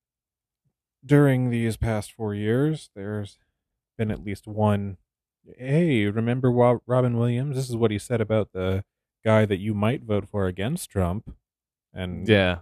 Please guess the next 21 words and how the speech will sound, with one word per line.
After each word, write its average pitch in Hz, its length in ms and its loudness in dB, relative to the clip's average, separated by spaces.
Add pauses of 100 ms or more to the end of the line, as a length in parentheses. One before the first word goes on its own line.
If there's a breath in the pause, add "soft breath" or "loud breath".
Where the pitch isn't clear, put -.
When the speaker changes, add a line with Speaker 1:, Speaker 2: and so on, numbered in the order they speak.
(160)
Speaker 2:
Oh. 90 280 -10 (100)
Speaker 1:
Robin 104 240 2
Williams' 98 300 -2
family 92 280 -6
was 90 160 -4
like, 92 240 -2 (560)
Speaker 2:
Stop. 117 440 -2
Speaker 1:
"One, 123 580 2 (140)
that's 110 180 -6
out 101 120 0
of 95 80 -4
context, 95 600 -8
and 92 120 -12
two, 95 340 -4
stop 104 580 -6
using 107 380 -2
my 101 160 -2
father's 98 560 -4
work 95 320 -2
for - 120 -6
your 101 100 2